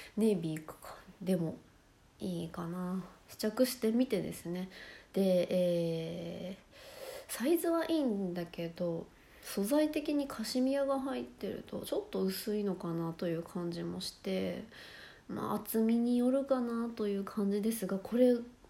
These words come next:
を狙って十三日は実店舗に朝、まあ、並ぶまではいかないですけど、開店前には行こうと思ってます。はい。カシミヤブレンドオーバーサイズチェスターコートですね。で、え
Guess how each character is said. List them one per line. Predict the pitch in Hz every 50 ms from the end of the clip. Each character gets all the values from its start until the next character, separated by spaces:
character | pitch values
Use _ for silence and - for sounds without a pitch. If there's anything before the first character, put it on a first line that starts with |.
| - - - - - - - - - - - - - _ _ - - -
を | - 233 220 190 170 - - - - - -
狙 | 196 202 196 220 214
っ | 214
て | - - - 277 269 226 185
十 | 185 214 226 240 247
三 | - 262 247 240 214
日 | 196 190 190 - - 233
は | 220 180
実 | 185 196 185 185 - - - -
店 | 220 220 214 202 190 185 - -
舗 | 175 175
に | 214 233 247 - 247 - - - - - - - - - - -
朝、 | - 226 226 - 196 185
ま | 190 190 180
あ、 |
並 | 180 185 202 214 233 247 262
ぶ | 247 330 330
ま | 349 320 247
で | 240
は | 208 202
い | 190
か | 196 214 202
な | 202 202 202 190
い | 180
で | 185 185
す | 185 -
け | - 180
ど、 | 180 180
開 | 180 - 240 226 226
店 | 220 254 240 233 240
前 | 247 247 226 196 190
に | 190 196
は | 220 226 220
行 | 214 190
こ | - 190 180 180
う |
と | - 180
思 | 175 175 170
っ | 170
て | - - -
ま | - - - 226 226
す。 | - - _ - - - - - - - - - - - - - - - - - -
は | - 208
い。 | 208 - - - - - - - -
カ | - 190
シ | - 208
ミ | 202
ヤ | 196 185
ブ | 190 190
レ | 190
ン | 185
ド | 185 -
オ | 175 175
ー | 170
バ | 175
ー | 170
サ | - - 185
イ | 170
ズ | 175 170 - -
チ | - - 196
ェ |
ス | - - - - - -
タ | - 196
ー | 175 165 170 -
コ | - - 214 185
ー | 160
ト | - - - - - - - - -
で | - -
す | 226
ね。 | 214 220 220 - - - - - - -
で、 | - 285 269 190 -
え | -